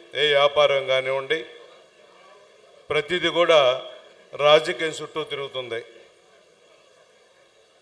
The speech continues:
ఐఏఎస్ కలెక్టర్ గారు చేసిన, ఒక హై లెవెల్‌లో కమిషనర్ చేసిన, రాజకీయ నాయకులు వచ్చినప్పుడు వాళ్ళు పడే తపన,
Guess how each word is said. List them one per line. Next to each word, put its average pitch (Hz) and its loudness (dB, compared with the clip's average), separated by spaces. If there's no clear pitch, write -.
ఐఏఎస్ 175 2
కలెక్టర్ 175 0
గారు 165 0
చేసిన, 165 -6
ఒక 139 -16
హై 151 2
లెవెల్‌లో 185 6
కమిషనర్ 165 -4
చేసిన, 156 -2
రాజకీయ 160 0
నాయకులు 151 -2
వచ్చినప్పుడు 151 0
వాళ్ళు 151 -4
పడే 156 0
తపన, 165 2